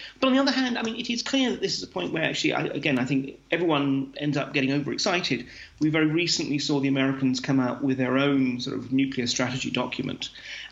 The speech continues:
And particularly, they seem to have bought into this notion of the Russians having a so-called escalate to de-escalate strategy. In other words, that they might get involved in a conventional war and then just drop a little nucleate, uh, a,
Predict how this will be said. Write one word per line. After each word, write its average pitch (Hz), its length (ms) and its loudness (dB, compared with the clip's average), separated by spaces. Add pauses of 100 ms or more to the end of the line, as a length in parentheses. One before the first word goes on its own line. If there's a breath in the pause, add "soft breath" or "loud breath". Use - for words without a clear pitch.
And 147 80 2
particularly, 151 460 2
they 143 140 4
seem 156 240 4
to 147 160 2
have 131 160 0
bought 147 300 4
into 135 200 2
this 127 180 -2
notion 127 540 0
of 117 80 -6
the 120 80 0
Russians 123 420 2
having 123 240 2
a 120 60 4
so-called 123 460 2
escalate 117 520 2
to 127 80 0
de-escalate 117 600 0
strategy. - 560 0
In - 80 0
other 123 140 4
words, - 260 0
that - 220 -2 (720 loud breath)
they 147 80 6
might 156 180 4
get 160 120 4
involved 147 420 4
in 127 120 2
a 120 100 0
conventional 127 560 0
war 120 500 0
and 131 120 2
then 123 120 2
just 127 200 -4
drop 135 200 0
a 147 40 2
little 160 260 2
nucleate, 127 680 0 (120)
uh, - 260 -4
a, 226 60 2